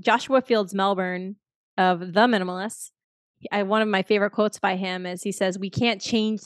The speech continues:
the people around us, but we can change the people around us. Can't change them, but we can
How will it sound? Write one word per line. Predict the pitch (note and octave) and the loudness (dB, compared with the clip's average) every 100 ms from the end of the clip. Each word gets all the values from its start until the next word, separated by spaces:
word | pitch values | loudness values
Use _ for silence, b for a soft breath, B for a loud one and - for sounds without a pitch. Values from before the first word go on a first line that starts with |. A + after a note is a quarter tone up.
| - | -8
the | |
people | G3 G#3 F#3 G3+ F3 | -8 -6 0 2 2
around | E3+ F#3+ C#4 A#3 | 2 4 4 4
us, | F3 F#3 - - b b | 2 0 -8 -20 b b
but | G3+ | -6
we | G3+ | -6
can | F#3 G#3 | -4 -6
change | - G#3+ A3+ A3+ F#3+ | -4 0 2 0 -2
the | F3+ | -6
people | - F3+ E3+ E3+ | -6 -6 -2 0
around | F3+ G3+ G3 | 4 4 4
us. | E3+ D3+ - - _ _ _ _ | 0 -8 -18 -20 _ _ _ _
Can't | G#3+ B3 | 0 0
change | - C#4+ E4 D4+ | 4 4 6 4
them, | G3 E3+ F3+ - | 0 -2 -6 -8
but | - | -4
we | F#3+ G3+ | -2 -2
can | G#3 F#3 | -2 -4